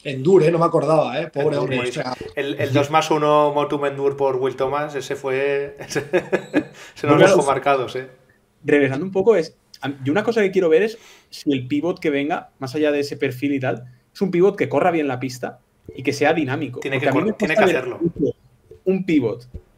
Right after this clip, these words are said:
Speaker 3: en Valencia Basket que por mucho protección de aro y mucho rebote defensivo que te dé, cuando quiera correr una contra, que además Pedro es un defensor, y lo hemos visto, por ejemplo, con, con Geben, que es un pivot en, en Manresa, que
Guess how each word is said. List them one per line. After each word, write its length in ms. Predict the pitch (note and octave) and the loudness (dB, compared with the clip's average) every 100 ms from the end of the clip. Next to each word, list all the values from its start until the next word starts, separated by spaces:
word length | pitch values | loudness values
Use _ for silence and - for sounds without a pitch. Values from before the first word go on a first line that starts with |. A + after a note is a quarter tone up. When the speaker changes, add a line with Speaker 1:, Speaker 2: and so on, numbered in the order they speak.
| _ | _
Speaker 3:
en 80 | C3 | -4
Valencia 300 | C3+ D3 F3 | -2 0 4
Basket 240 | E3+ G3+ | 4 4
que 120 | G3 F3 | 2 0
por 120 | D3+ | 0
mucho 540 | D#3 E3+ F#3 F#3+ F#3 F3+ | 0 -4 2 4 4 2
protección 440 | F3 E3+ - F3 | -2 -2 -2 -2
de 80 | D#3 | 2
aro 180 | E3+ E3+ | 2 2
y 40 | |
mucho 200 | E3 E3 | -2 0
rebote 240 | D#3 D3+ | 2 2
defensivo 360 | D3 D#3 - D3+ | 0 -4 -4 -2
que 80 | D#3+ | -2
te 100 | C#3+ | -2
dé, 180 | B2 B2 - _ _ _ _ _ _ - B2+ | -4 -6 -10 _ _ _ _ _ _ -12 -4
cuando 260 | C#3 C3 B2+ | -2 -2 0
quiera 220 | C#3+ D#3+ | 2 4
correr 240 | F3 E3 | 4 2
una 180 | D#3 C#3 | 2 0
contra, 340 | C#3+ C#3+ F#3+ | -2 -2 -4
que 80 | F3+ | -4
además 220 | C3+ C#3+ | -4 -4
Pedro 220 | - E3 E3 | -2 -2 -2
es 120 | E3+ | -4
un 120 | D#3+ | 0
defensor, 500 | D3+ D3+ B2+ D3+ D3+ C#3+ | 0 0 0 2 2 2
y 60 | |
lo 80 | C#3+ | 0
hemos 140 | F3 F3 | 0 -2
visto, 200 | F3 E3 | -4 -2
por 120 | D3+ | -2
ejemplo, 320 | D3+ D#3 D3+ | -2 -4 -2
con, 240 | D3 C3+ - _ _ | -2 -4 -8 _ _
con 200 | D3 C#3+ | 0 2
Geben, 340 | C3 D3 G#3+ - | 2 0 -4 -4
que 100 | D3+ | -4
es 60 | |
un 120 | E3 D3+ | -4 0
pivot 360 | E3 D3+ D3 | 4 4 2
en, 200 | C3+ C#3 | -2 -4
en 100 | C3+ | -4
Manresa, 580 | C#3 B2+ C3+ C3+ C3 - _ _ | -4 -2 -4 -2 -4 -6 _ _
que 100 | _ | _